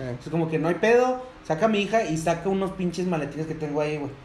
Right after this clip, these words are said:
Speaker 1: Eh.
Speaker 2: Y si estos güey se dan cuenta, el profesor, que es el, el, el vergas de la historia, este, revela esos secretos, güey, lo saca y tira los maletines y la gente, pues, ya empieza a ver ahí todos los secretos y todo ese pedo.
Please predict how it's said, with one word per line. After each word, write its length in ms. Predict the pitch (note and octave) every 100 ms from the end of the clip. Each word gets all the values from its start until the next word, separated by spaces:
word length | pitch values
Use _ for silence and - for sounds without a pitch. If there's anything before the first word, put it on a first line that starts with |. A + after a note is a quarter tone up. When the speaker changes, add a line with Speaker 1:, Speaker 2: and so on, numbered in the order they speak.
| -
Speaker 1:
Eh. 140 | A#2 B2+
Speaker 2:
Y 160 | D3
si 160 | C#3 D#3
estos 220 | D#3+ E3+
güey 120 | E3+
se 120 | E3+
dan 220 | D#3 D#3+ D#3+
cuenta, 160 | E3+
el 100 | D3+
profesor, 600 | D3+ C#3 C3 B2+ D#3 D3
que 160 | C3 C#3
es 100 | B2+
el, 200 | D3+ D3+
el, 200 | C3 B2
el 160 | B2 B2
vergas 340 | C#3+ C#3+ C#3+
de 80 | C#3
la 80 | C#3+
historia, 380 | D3 E3+ D#3 D#3 - - - - - - - -
este, 600 | C#3 C3+ C3 - C3 A#2+
revela 400 | C#3 C#3+ D3 D3
esos 220 | D#3 D#3 D#3+
secretos, 540 | D#3+ D#3+ D#3 D#3 D3+
güey, 120 | D3+
lo 100 | C#3+
saca 260 | - D3 F3
y 60 |
tira 220 | E3 E3+ F3
los 100 | E3+
maletines 480 | D3 C3 C#3 C#3+ D#3
y 40 |
la 100 | C3
gente, 300 | B2+ A#2+ C3+
pues, 140 | B2
ya 80 | A#2+
empieza 280 | A#2+ A#2+ B2
a 40 |
ver 100 | A#2
ahí 80 | G#2
todos 140 | G2+ A#2
los 80 | A#2
secretos 460 | A2+ - F2+ -
y 40 | A#2
todo 100 | -
ese 100 | -
pedo. 160 | - -